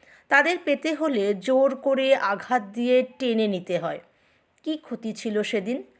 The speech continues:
আর একটু নির্লজ্জ হয়ে শশীভূষণের এই জড়তা ভেঙে চুরমার করে দিলে। সে জানে সেদিন চেষ্টা করলে শশীভূষণকে সে আর ফিরে না যেতে দিতে পারত।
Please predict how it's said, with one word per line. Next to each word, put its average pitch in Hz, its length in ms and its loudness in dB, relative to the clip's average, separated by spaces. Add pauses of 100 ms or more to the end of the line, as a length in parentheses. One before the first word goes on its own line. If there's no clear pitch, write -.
(260)
আর 220 200 6 (100)
একটু 262 280 -2
নির্লজ্জ 240 720 4
হয়ে 226 360 2 (280)
শশীভূষণের 277 920 2
এই 220 180 0
জড়তা 233 580 2
ভেঙে 220 440 -2
চুরমার 240 560 2
করে 262 260 2
দিলে। 254 320 -2 (480)
সে - 180 -4
জানে 233 440 4 (300)
সেদিন 269 380 -4
চেষ্টা 247 360 -2
করলে 254 380 2
শশীভূষণকে 233 960 -4 (260)
সে 277 420 0
আর 226 280 6
ফিরে 214 380 -4
না 196 200 2
যেতে 202 300 -4
দিতে 180 300 -4
পারত। 160 440 -4